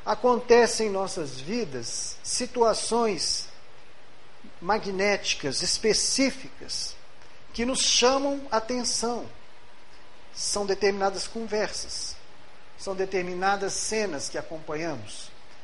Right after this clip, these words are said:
são determinadas fofocas que gostamos, são determinados assuntos que nos prendem a atenção e às vezes perdemos o dia naquela conversa,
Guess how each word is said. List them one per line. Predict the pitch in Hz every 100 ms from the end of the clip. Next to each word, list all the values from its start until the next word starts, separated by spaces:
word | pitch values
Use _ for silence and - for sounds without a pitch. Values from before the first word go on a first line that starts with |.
| - - -
são | - - - 196
determinadas | 180 170 156 156 156 180 196 196 -
fofocas | 190 - 170 233 - -
que | 151
gostamos, | 143 - - 202 - - - - - - - - - - - - - - - - -
são | - - 160
determinados | 165 165 170 175 175 180 165
assuntos | 185 185 - - 262 269 254 -
que | - 226
nos | 226 - - - - - - - -
prendem | 247 262 269 254
a | 247
atenção | 240 220 - 240
e | 254
às | 226 175
vezes | 240 240
perdemos | - 233 - 220 240
o | 254
dia | 202 220 285 302 -
naquela | 262 - 214 220
conversa, | 277 240 208 247 - -